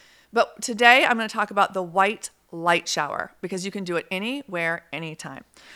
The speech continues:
So if you're driving, of course, you wanna come back to this podcast, or if you're out for a walk, you wanna come back to this podcast to do this. But if you're sitting at home or you're somewhere where you can stop for a moment,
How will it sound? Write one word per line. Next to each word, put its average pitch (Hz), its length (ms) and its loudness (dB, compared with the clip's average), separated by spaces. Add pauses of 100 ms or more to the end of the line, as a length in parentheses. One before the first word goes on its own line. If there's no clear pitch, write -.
(120)
So 220 320 4 (400)
if 269 100 -2
you're 311 120 -2
driving, 247 360 4
of 240 120 -4
course, 233 340 2
you 220 60 -2
wanna 202 140 0
come 214 140 -6
back 190 180 4
to - 80 -10
this 190 100 -6
podcast, 180 540 0
or 180 40 -2
if 180 80 -8
you're 185 100 4
out 170 160 4
for 190 80 -2
a 170 60 2
walk, 160 340 0
you 175 80 -8
wanna 170 140 -4
come 175 160 -12
back 165 180 4
to - 60 -16
this 170 120 -6
podcast 165 540 -2
to 170 60 -16
do 165 140 -6
this. 226 260 -4
But 247 120 -2
if 262 100 -4
you're 302 180 -4
sitting 254 400 -6 (140)
at 202 140 0
home 220 340 0
or 208 40 -4
you're 190 160 -4
somewhere 214 280 -2
where 202 80 -4
you 190 60 -8
can 180 140 -12
stop - 440 2
for 208 120 -6
a 190 60 -4
moment, 180 400 -4